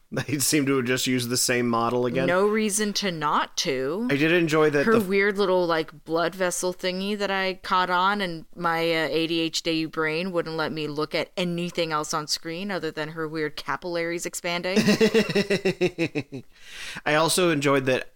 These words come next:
Speaker 1: uh, not, not in the immediate after she takes over Rose, the, the whole, like, "I'm gonna admire all the new curves." Like, that's a little, that's a little, uh,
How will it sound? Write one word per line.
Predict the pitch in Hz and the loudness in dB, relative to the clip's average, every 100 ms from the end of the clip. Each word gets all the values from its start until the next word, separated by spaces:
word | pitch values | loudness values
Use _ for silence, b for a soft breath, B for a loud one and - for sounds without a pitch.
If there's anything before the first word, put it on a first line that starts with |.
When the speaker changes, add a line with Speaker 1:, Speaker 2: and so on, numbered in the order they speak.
| - | -4
Speaker 1:
uh, | 120 113 | 0 0
not, | 117 160 180 104 - | 0 0 0 -4 -2
not | - 165 170 - | 2 2 0 0
in | 135 | 2
the | 131 | 4
immediate | 120 123 117 110 | 2 2 2 2
after | 107 - | 0 -2
she | 107 | 0
takes | 110 104 | 0 0
over | 110 104 | 0 0
Rose, | 104 101 101 | 2 2 2
the, | 120 113 90 | 2 2 2
the | 107 | 0
whole, | 107 135 127 120 | 2 2 4 4
like, | 113 104 98 - | 2 0 -2 -4
"I'm | 160 | -2
gonna | 147 90 98 | 0 0 0
admire | 104 110 117 123 | 0 0 2 2
all | 107 117 113 | 2 2 0
the | 101 98 | -2 -4
new | 113 135 | 0 -2
curves." | 135 - 180 117 90 - | -2 0 2 2 0 -2
Like, | 113 113 | -2 0
that's | 143 151 | 0 0
a | 131 | 0
little, | 117 117 110 104 | 2 2 2 0
that's | - 156 | 0 0
a | 117 | 0
little, | 110 101 98 - | 2 0 -4 -6
uh, | 95 | -6